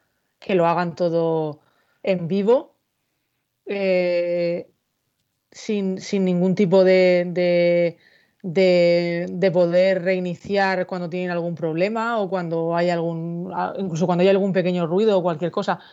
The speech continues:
No sé, los actores, yo la verdad es que todos los que est-, con los que estoy coincidiendo son, so-, han sido maravillosos. Cada uno tiene su forma de concentrarse, de, de trabajar. Y la verdad es que es un gusto ver, ver cómo, cómo lo hacen, ver cómo llegan al set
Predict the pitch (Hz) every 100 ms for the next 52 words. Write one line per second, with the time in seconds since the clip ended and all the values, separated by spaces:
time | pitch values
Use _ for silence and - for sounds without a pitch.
0 | - - 220 208 196 190 190 220 247 214
1 | 240 240 220 208 226 - 226 202 175 -
2 | _ _ _ _ _ _ 220 220 233 233
3 | - _ 208 196 190 202 190 185 190 190
4 | 175 196 190 180 170 - 196 175 208 202
5 | 185 175 170 202 226 330 359 _ _ _
6 | _ _ - 214 202 226 214 208 180 202
7 | 196 185 185 180 175 170 202 226 269 262
8 | 214 190 180 175 165 _ _ _ - 185
9 | 175 165 160 220 277 - _ _ _ _
10 | _ _ _ 220 202 196 190 185 196 196
11 | 269 285 247 226 247 294 220 226 - 180
12 | 220 - 240 226 214 - 220 240 208 196
13 | 220 190 180 202 233 226 220 226 214 208
14 | - 247 269